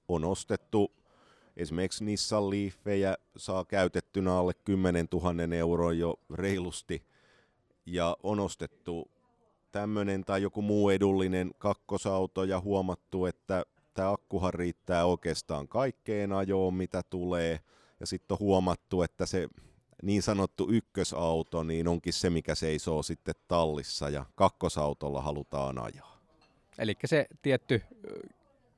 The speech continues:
Speaker 2: käytettävyys, heti käyttövalmis, ei ole koskaan jäässä, että kun vaan no-, on, että siinä on tällaisia, niin kuin, mitä ainakin olen itse kuullut, että millä perustellaan.
Speaker 1: Kyllä, että just se käyttömukavuus, että se sähköinen voimalinja on niin mukava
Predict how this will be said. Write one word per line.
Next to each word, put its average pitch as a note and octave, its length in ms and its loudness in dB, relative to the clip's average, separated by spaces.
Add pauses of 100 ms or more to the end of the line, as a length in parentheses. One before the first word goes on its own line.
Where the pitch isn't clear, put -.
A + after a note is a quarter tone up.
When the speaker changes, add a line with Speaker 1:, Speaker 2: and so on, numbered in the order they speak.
(220)
Speaker 2:
käytettävyys, G#2+ 640 0
heti B2+ 160 -4
käyttövalmis, G#2+ 920 0 (100)
ei A2 160 -2
ole G#2+ 100 0
koskaan G#2 540 -2
jäässä, A2 360 0
että G2 120 -10
kun G2 120 -6
vaan G2 220 -2
no-, G2 120 -6 (600)
on, G#2 180 -2
että F#2+ 120 -6
siinä G2+ 180 -2
on F#2+ 60 -4
tällaisia, G2 400 -2
niin F#2 180 -4
kuin, F#2+ 220 -6
mitä G#2+ 180 -4
ainakin G#2+ 240 -2
olen A#2 140 0
itse - 180 -4
kuullut, F#2+ 460 0
että F2+ 240 -6 (260)
millä G2 200 -4
perustellaan. F#2+ 720 -8 (1300)
Speaker 1:
Kyllä, E2 400 0 (140)
että - 200 -12
just D#2 200 -12
se B2 60 -8
käyttömukavuus, F2 1160 -4
että - 460 -20
se - 0 -
sähköinen G2+ 540 -6
voimalinja F2 760 -2
on E2+ 160 -4
niin F2 200 -2
mukava D#2+ 580 -4